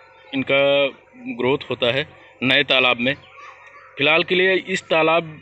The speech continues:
जो अभी ये छोटा सा जहाँ पे मछली का जीरा डाले थे, इसमें तो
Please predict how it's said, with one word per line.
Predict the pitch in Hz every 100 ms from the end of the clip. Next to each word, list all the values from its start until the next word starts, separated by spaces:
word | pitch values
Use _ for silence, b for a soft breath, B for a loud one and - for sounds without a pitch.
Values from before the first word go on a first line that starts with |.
| -
जो | 123 147
अभी | 156 160
ये | 160
छोटा | 156 147 131
सा | 151 160 156
जहाँ | 139 135 143
पे | 156 156 151 151 156 147 - - - - 392 480 466 453 381 359 - - - -
मछली | 135 131 127 - 151
का | 156
जीरा | 131 143 139
डाले | 120 131
थे, | 143 139
इसमें | 139 127 135 139
तो | 151 151 147